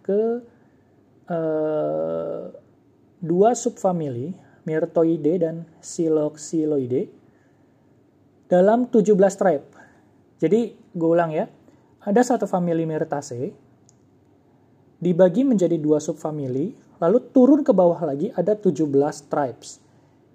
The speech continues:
Dan tujuh belas tribes ini, eh, sepertinya ak-, cukup untuk menjadi dasar, eh, titik klasifikasi terbaik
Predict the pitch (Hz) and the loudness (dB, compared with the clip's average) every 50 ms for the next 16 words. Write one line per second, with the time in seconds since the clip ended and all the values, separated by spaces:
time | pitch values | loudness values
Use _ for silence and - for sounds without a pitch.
0 | _ _ 165 165 180 180 202 170 190 180 175 190 180 180 - 180 175 175 - - | _ _ -2 -2 2 2 2 2 4 4 4 2 2 2 0 -2 -2 -2 -4 -4
1 | 180 180 214 254 294 - - - - _ _ _ _ _ _ _ _ - 175 170 | -2 0 0 0 -2 -4 -10 -18 -20 _ _ _ _ _ _ _ _ -4 0 0
2 | 170 170 170 165 165 165 165 165 165 165 165 165 165 165 160 - 190 185 - 180 | 0 0 0 0 2 2 2 2 2 2 0 0 -2 -4 -2 -4 -6 -2 -2 -4
3 | 185 - 185 190 214 247 247 208 190 190 185 - - _ _ _ _ _ _ _ | -2 0 0 0 0 -2 -4 -4 -6 -6 -6 -6 -10 _ _ _ _ _ _ _
4 | _ - 185 185 - 247 262 254 - - - _ _ _ _ _ _ _ _ _ | _ -4 -4 0 0 0 0 0 -6 -16 -20 _ _ _ _ _ _ _ _ _
5 | _ _ _ _ _ _ _ _ _ _ _ - 208 202 202 208 - 254 254 - | _ _ _ _ _ _ _ _ _ _ _ -2 0 0 0 0 0 -2 -2 -2
6 | - - 208 190 190 185 180 180 180 240 233 190 160 165 165 165 165 - - 185 | -10 -6 -2 0 0 4 4 4 4 2 -2 2 2 2 2 2 0 -2 0 0
7 | 208 247 254 - - _ - - - _ _ _ _ _ _ _ _ _ _ _ | 0 0 -2 -6 -12 _ -20 -20 -20 _ _ _ _ _ _ _ _ _ _ _
8 | _ _ 170 165 165 170 170 170 170 - 175 - - 226 220 - - _ _ _ | _ _ -4 -2 0 0 -2 -2 -4 -6 -8 -4 -4 -4 -4 -4 -12 _ _ _
9 | _ _ _ 180 170 170 - 175 - 175 175 185 165 - - 190 180 - - 180 | _ _ _ -4 -4 -2 -4 -4 -6 -4 -4 -4 -6 -4 -6 -6 -8 -2 0 2
10 | 170 160 156 160 165 165 170 208 - - - | 2 4 4 4 4 6 4 4 2 0 -8